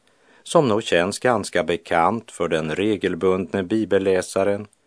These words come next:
eftersom vi finner stora likheter med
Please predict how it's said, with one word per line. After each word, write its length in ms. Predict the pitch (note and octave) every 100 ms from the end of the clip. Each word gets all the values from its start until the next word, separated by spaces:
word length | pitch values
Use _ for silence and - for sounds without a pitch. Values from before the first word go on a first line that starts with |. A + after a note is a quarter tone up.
| _ _ _ -
eftersom 420 | B2 G#2+ G#2+ G2+
vi 120 | G2+
finner 380 | - F#2+ F#2 F2+
stora 540 | - - A#2+ F2+ F#2+
likheter 720 | G2+ C3 - - E2 E2 F#2 F2+
med 280 | F#2 F#2